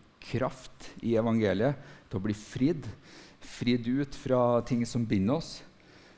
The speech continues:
og også at vi er kjøpt fri fra, fra loven, da, det gammeltestamentlige. For, og det, men dette her henger sammen, så om du tenker at, «Ja,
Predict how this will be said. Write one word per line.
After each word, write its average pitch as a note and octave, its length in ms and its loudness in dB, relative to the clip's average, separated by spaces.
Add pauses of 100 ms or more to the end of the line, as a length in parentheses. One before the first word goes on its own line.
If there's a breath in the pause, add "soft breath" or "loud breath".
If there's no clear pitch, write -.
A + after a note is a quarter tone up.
(380 loud breath)
og A#2+ 380 0
også A2 240 -4
at A2+ 160 -6
vi A2 80 2
er G#2+ 80 -2
kjøpt - 720 -4
fri - 480 -4 (560)
fra, A2 560 4 (720 loud breath)
fra G#2+ 320 0
loven, G2 560 0
da, A#2 80 2
det A2 160 -2
gammeltestamentlige. F#2 1080 0 (920 loud breath)
For, B2 240 2
og A#2 140 0
det, C3 260 6
men C3+ 140 4
dette C3 260 6
her C3 220 2
henger D#3 260 0
sammen, F2+ 400 0
så C#3+ 80 0
om C#3 160 4
du C3+ 60 4 (100)
tenker C#3 240 0
at, G2 160 0
«Ja, G2 80 2